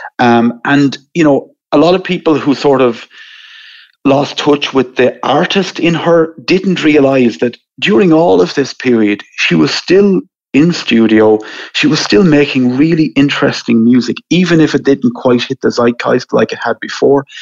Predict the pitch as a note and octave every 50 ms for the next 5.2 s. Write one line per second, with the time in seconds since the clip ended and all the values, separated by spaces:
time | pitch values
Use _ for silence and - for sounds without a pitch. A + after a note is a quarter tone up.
0 | - - - - - - C#3+ C#3+ D#3 F#3+ G3 E3+ C3+ - C3 C#3 F#3+ A3+ - -
1 | - - - - - _ _ _ _ _ _ _ _ _ _ - - - - F#3+
2 | E3 C3 - - - - - - E3 G#3 G#3 D#3 C3 G#2+ A#2+ - _ _ _ _
3 | _ _ - D3 D#3+ D#3+ E3+ E3+ D#3+ - D#3+ D#3+ D#3+ D#3 D3+ C#3+ C3+ C3+ E3+ F#3
4 | - - - C#3+ C#3 C3+ C3+ C#3+ D#3+ F3+ F#3 F3+ E3+ D#3+ - - - - - _
5 | - C#3 C#3 C3+